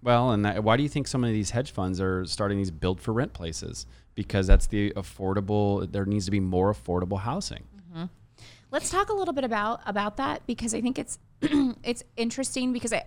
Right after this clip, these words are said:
Speaker 2: I know that kind of Wall Street is becoming the boogeyman.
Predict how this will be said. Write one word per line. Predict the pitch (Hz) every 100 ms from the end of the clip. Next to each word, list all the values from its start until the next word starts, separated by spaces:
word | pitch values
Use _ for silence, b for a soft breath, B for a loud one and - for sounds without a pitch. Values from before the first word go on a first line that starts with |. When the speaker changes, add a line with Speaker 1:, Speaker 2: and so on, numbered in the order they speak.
| 214
Speaker 2:
I |
know | 226 226 247
that | 254 - b b b b
kind | - 240
of | 226 196 - - -
Wall | 214 208 208 214
Street | - 220 208
is | - 185
becoming | 196 202 208 196
the | 185
boogeyman. | 160 170 160 147 87 73